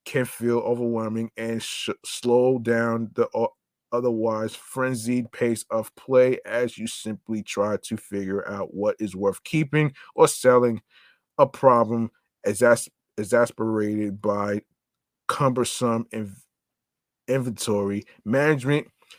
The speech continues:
and too s-, few sell spots. It doesn't help that weapons only sometimes conf-,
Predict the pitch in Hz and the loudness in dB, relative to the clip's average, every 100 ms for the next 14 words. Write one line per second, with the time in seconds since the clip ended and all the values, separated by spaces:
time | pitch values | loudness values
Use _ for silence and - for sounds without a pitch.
0 | _ _ _ _ 170 196 175 160 139 - | _ _ _ _ 4 6 8 6 2 -6
1 | - 170 160 151 - - _ - - 139 | 2 6 6 4 -2 -14 _ -18 -4 2
2 | 131 131 - _ _ _ _ _ _ - | 4 2 -2 _ _ _ _ _ _ -10
3 | - 120 117 - 107 98 - - - - | 2 4 2 0 -4 -4 -6 -12 -16 -18
4 | _ _ _ _ _ _ _ _ 143 104 | _ _ _ _ _ _ _ _ -2 -2
5 | 107 139 127 135 107 120 120 123 117 - | 4 6 6 2 0 0 2 4 2 0
6 | 95 107 - 107 107 - - 110 107 104 | -4 -4 -4 -6 -8 -10 -10 -8 -6 -6
7 | - 101 95 107 98 92 - 113 104 - | -6 -6 -6 -4 -4 -6 -10 -8 -8 -8